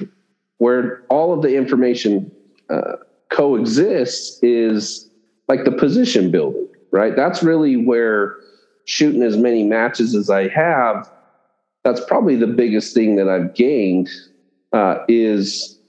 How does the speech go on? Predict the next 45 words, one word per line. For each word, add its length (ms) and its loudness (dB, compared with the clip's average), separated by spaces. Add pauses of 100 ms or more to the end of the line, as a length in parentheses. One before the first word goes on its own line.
position 500 2
building, 440 -2 (240)
because 380 2
it 120 -2
doesn't 300 2
matter 360 0
what, 640 -4 (640)
what 400 -2
system 500 0
I'm 140 0
shooting. 520 0
I 120 0
could 180 -4
shoot 200 0
my 120 2
air 200 0
gun, 320 0
or 320 -2 (460)
a 40 -20
couple 240 0
weeks 260 0
ago, 180 2
I 80 0
went 180 0
and 80 -4
shot 180 0
a 80 -2
gas 340 0
gun 280 2
match, 640 -4 (120)
um, 520 0 (460)
a 80 2
hunter 380 2
match. 380 0
It 100 0
doesn't, 300 -2
like, 200 0
you're 120 4
still 280 0
building 420 2
a 40 0
position. 520 0
So 180 0
having 360 0
that 180 0